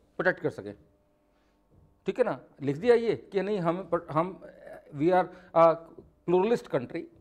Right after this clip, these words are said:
कि जब हम एक्सेप्ट करते हैं कि पीपल डाइवर्स हैं और हम उनको ऑनर करते हैं, but at the same time ये थ्रेट में क्यों है? Because of the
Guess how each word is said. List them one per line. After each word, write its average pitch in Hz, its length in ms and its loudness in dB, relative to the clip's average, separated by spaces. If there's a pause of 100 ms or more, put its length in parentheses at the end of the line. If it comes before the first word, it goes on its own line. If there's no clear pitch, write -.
(120)
कि 139 60 -8
जब 151 160 2
हम 170 200 -2 (120)
एक्सेप्ट 214 280 -2
करते - 260 -4
हैं 156 80 -4
कि 170 100 -4
पीपल 151 340 -6
डाइवर्स 131 380 -4
हैं 214 100 -2
और 180 280 -2 (280)
हम 151 120 2
उनको 156 260 -2
ऑनर 156 280 0
करते 151 260 -6
हैं, 208 120 -14 (520)
but 196 100 -2
at 196 80 -2
the 208 200 -2
same 240 180 4
time 240 280 0 (540)
ये 208 420 4
थ्रेट 196 220 2
में 233 100 2
क्यों 233 280 4
है? 277 120 -2 (1300)
Because 135 260 2
of 120 160 -2
the 139 140 -4